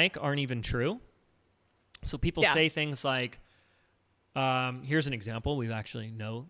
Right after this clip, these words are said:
Speaker 1: this individual. <laughs> And, um, and they'll say things like this, like, "Memberships are too much work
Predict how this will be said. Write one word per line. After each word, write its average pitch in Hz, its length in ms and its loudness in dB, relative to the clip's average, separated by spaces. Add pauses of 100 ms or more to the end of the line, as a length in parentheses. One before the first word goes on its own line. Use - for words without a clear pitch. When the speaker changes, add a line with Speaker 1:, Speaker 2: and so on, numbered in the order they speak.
Speaker 1:
this 127 220 -16
individual. 120 460 -14 (580)
<laughs> - 320 -4 (520)
And, 139 300 4
um, 123 400 -2
and 127 180 -4
they'll 123 80 2
say 127 220 0
things 135 220 -6
like 147 140 -6
this, 156 200 -8
like, 131 240 -4 (500)
"Memberships 160 1120 -2 (720)
are 120 120 -4
too 180 260 0
much 170 260 0
work 110 440 -2